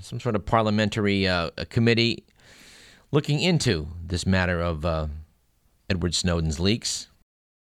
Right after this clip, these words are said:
If you can't find that C span, uh, uh, segment, you may be able to go to The New Yorker, October seventh of this year's edition, which had an, an,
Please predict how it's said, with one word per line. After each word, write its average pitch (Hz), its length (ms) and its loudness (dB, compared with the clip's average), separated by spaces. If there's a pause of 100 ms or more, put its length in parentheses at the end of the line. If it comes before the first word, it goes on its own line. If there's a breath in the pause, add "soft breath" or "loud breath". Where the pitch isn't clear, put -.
(120)
If - 60 -4
you 98 80 2
can't 123 260 2
find 123 300 4
that 110 160 2
C 123 240 0
span, 113 520 2
uh, 95 360 0 (800 soft breath)
uh, 87 140 -2
segment, 127 460 2
you 113 100 0
may 120 160 4
be 110 100 2
able 107 160 0
to 107 60 0
go 107 140 2
to 107 60 2
The 107 100 4
New 110 100 4
Yorker, 139 560 2 (160)
October 92 480 -2
seventh 110 680 0
of 85 180 -4
this 95 260 0
year's 92 340 0 (100)
edition, 98 500 0
which 92 180 -4
had 92 140 0
an, - 120 -6
an, 104 300 -2